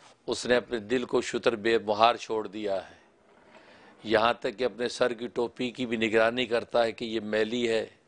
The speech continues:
या साफ़ है। अपने बदन के कुर्ते की भी निगरानी करता है कि इस पे कोई दाग धब्बा तो नहीं है। Even है कि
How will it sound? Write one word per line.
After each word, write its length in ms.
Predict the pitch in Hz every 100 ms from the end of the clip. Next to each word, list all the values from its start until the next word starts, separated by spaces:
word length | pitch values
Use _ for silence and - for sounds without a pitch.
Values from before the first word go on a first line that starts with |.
| _ -
या 220 | 101 110
साफ़ 460 | - 110 113 113 107
है। 100 | 90 _ _ _ _ _ _ _ _ - -
अपने 320 | 104 117 117 110
बदन 340 | 110 107 120
के 140 | 110 113
कुर्ते 400 | - 104 - 131
की 120 | 131
भी 100 | 123
निगरानी 480 | 120 113 117 117 120
करता 320 | 104 113 - 120
है 60 |
कि 140 | 117 113
इस 100 | -
पे 120 | 113
कोई 160 | - 107
दाग 300 | 107 113 101
धब्बा 280 | 107 92 113
तो 160 | 113 107
नहीं 220 | 117 117
है। 240 | 98 90 _ _ _ _ _ _ - _ - _ _ _ -
Even 300 | 113 123 131
है 80 |
कि 120 | 127